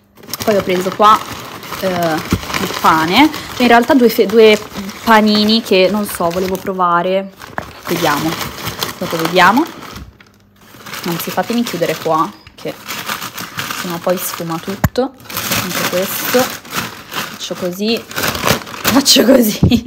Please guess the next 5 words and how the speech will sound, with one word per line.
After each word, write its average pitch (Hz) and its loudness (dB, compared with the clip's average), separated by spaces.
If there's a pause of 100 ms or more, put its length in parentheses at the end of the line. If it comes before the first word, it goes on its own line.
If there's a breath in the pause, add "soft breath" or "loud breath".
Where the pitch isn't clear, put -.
(180)
<laughs> - -12
e 254 6
poi 226 4 (1600)
questa 156 -4
qui. - -8